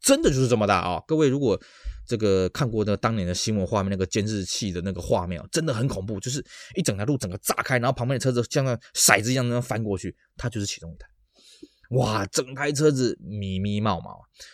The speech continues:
然后呢，本来老板很兴高采烈说，“哎呀，这个车子我们可以多拆一些东西，什么有的没的。”结果呢，我们发现这个引擎变速箱啊，虽然本体还算是完整，里面已经被震碎了，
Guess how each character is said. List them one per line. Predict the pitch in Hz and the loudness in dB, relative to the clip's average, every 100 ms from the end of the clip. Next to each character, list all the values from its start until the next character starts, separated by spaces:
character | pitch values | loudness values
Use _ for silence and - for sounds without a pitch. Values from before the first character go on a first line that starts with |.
| - | -16
然 | 85 123 | -2 0
后 | |
呢， | 160 131 131 | 2 2 0
本 | 123 98 | -2 0
来 | 101 | 2
老 | 107 | 2
板 | 120 92 | 2 0
很 | 92 | -4
兴 | 90 113 | -6 -2
高 | 104 | -2
采 | 104 90 | -2 -2
烈 | 90 | -4
说 | 107 - | -2 -2
，“哎 | |
呀， | 131 123 | 0 0
这 | 160 | 0
个 | 156 | 0
车 | 160 | 6
子 | 160 147 | 6 8
我 | 127 | 4
们 | 147 | 0
可 | 170 | 4
以 | 151 | 4
多 | 165 170 | 4 0
拆 | - 170 | 2 2
一 | |
些 | 175 | 2
东 | 170 165 | 2 2
西， | 175 | 2
什 | 151 | 2
么 | 156 | 0
有 | |
的 | 151 | 0
没 | 139 147 | 2 4
的。” | 147 - - - - _ _ | 4 2 -16 -20 -20 _ _
结 | 117 | -2
果 | 123 101 | 0 2
呢， | 95 | 0
我 | |
们 | 92 92 | -2 -2
发 | 101 | -2
现 | 101 104 76 - | 0 -2 -4 -12
这 | - 110 | -8 -4
个 | 104 | -4
引 | 98 | -4
擎 | 85 98 | -6 -2
变 | 104 | -2
速 | 98 | -2
箱 | 90 92 | -4 -4
啊， | 82 | -6
虽 | - 123 | -6 -2
然 | 107 107 110 | -2 -2 -6
本 | - 110 | -2 -2
体 | 147 95 | -2 -6
还 | 80 101 | -6 -2
算 | 117 | 0
是 | 117 | -2
完 | 85 98 | -2 -4
整， | 78 - | -6 -10
里 | 107 92 | -6 -2
面 | 120 80 | -2 -4
已 | 87 | -6
经 | 95 | -2
被 | 101 | -2
震 | 90 92 | -2 -4
碎 | - 98 | -6 -10
了， | - | -12